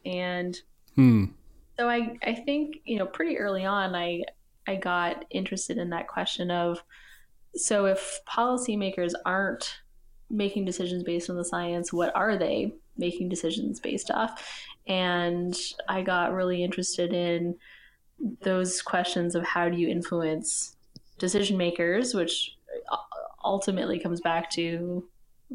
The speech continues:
Speaker 1: how do you influence the public? And so I, you know, did a lot of volunteering on mostly sort of environmental type campaigns.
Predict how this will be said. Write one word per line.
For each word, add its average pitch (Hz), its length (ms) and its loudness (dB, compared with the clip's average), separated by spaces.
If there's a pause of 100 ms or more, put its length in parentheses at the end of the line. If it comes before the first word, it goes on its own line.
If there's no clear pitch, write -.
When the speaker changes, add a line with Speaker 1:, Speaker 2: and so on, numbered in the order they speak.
(460)
Speaker 1:
how 180 360 0
do 175 100 0
you 170 120 2
influence 170 460 0
the - 60 -2
public? - 580 0 (600)
And 202 200 2
so 202 300 2
I, 185 560 2 (460)
you 214 220 2
know, 175 200 2
did 196 260 0
a 208 100 2
lot 175 260 2
of 165 180 -2
volunteering 175 1080 0 (260)
on 185 880 0
mostly 196 460 2
sort 180 220 0
of 180 100 0
environmental 175 560 0
type 175 240 0
campaigns. 175 720 0